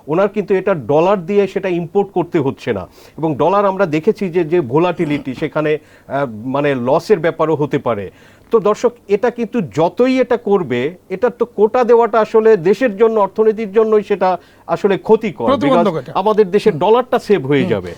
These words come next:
Speaker 2: না, সবচেয়ে বড় কথা হলো, এখানে আমার কোনো দায় নাই।
Speaker 1: রাইট।
Speaker 2: আমার ব্যাংকের কোনো back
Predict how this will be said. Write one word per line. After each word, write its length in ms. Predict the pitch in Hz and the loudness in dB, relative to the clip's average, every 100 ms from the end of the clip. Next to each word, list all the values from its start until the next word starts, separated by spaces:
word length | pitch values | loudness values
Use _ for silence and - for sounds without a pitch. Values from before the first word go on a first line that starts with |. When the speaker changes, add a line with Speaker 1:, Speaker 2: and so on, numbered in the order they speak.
| - | 0
Speaker 2:
না, 140 | 285 208 - _ - | 0 0 -10 _ -4
সবচেয়ে 360 | 240 247 330 | -4 0 0
বড় 240 | 330 311 320 | 2 2 0
কথা 120 | 311 | 0
হলো, 260 | 320 339 - _ 262 | 0 -2 -4 _ -2
এখানে 280 | 247 320 | 0 2
আমার 320 | 349 269 311 269 | 2 0 0 0
কোনো 180 | 339 | -2
দায় 260 | 269 262 330 | 0 0 2
নাই। 220 | 247 143 - - | -2 -4 -10 -4
Speaker 1:
রাইট। 240 | 135 143 | 0 2
Speaker 2:
আমার 200 | 214 294 | 4 2
ব্যাংকের 500 | 196 214 302 220 330 | 2 2 0 0 0
কোনো 200 | 262 320 | 0 0
back 220 | 320 233 | 2 2